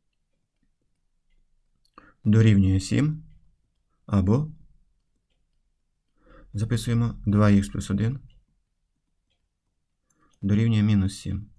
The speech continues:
Ну що ж, переносимо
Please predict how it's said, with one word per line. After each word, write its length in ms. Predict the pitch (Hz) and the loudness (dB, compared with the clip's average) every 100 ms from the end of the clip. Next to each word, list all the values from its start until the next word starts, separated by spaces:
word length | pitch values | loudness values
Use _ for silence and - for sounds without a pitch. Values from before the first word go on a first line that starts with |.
| _ _ _ _ _ _ _ _ _ - - - - | _ _ _ _ _ _ _ _ _ -20 -20 -14 -4
Ну 80 | |
що 100 | 113 | -2
ж, 80 | 107 | -2
переносимо 760 | - 127 127 117 120 110 101 | 0 0 0 2 2 2 0